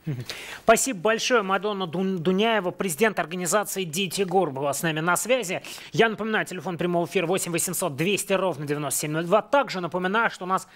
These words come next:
продолжается голосование. А, считаете ли вы приговор Расула Мирзаева, который сегодня был озвучен, а, напомню, он выходит на свободу фактически, а, получив два года ограничения свободы, но в-, отмотав, э, в срок. А,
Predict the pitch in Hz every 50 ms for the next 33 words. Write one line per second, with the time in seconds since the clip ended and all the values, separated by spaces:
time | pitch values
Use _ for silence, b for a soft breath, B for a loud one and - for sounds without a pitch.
0 | B B B B - 214 202 175 196 208 214 175 175 226 240 208 156 143 - -
1 | 143 117 120 147 160 160 151 - - 175 170 190 226 254 262 254 226 202 180 156
2 | B B B B B B B - 160 170 175 175 175 175 175 - - 196 - 233
3 | 220 214 - 185 180 165 175 165 170 185 180 147 190 185 180 202 202 170 143 156
4 | 160 151 - - 165 151 151 151 165 175 175 147 170 214 226 240 220 185 160 175
5 | - - 165 143 - 180 170 170 147 151 139 151 147 143 147 135 147 175 220 233
6 | - - 214 175 B B B B B B B 147 139 139 147 170 160 - 208 190
7 | 170 147 147 147 190 - 190 170 147 139 - 151 - - 165 143 135 139 135 139
8 | 147 139 - 190 - - 247 220 - - 226 - - - 269 262 247 B B B
9 | B B B B 165 170 165 196 208 208 - - 220 175 156 147 170 202 190 165
10 | 190 190 165 185 170 - 180 185 185 190 190 - - 190 175 175 160 - 175 170
11 | 170 180 160 147 147 160 170 170 - - 190 160 - 185 185 185 180 - 175 143
12 | - - - 175 156 147 - - - 160 147 147 147 - - 202 247 269 - -
13 | B B B B B - 156 170 175 175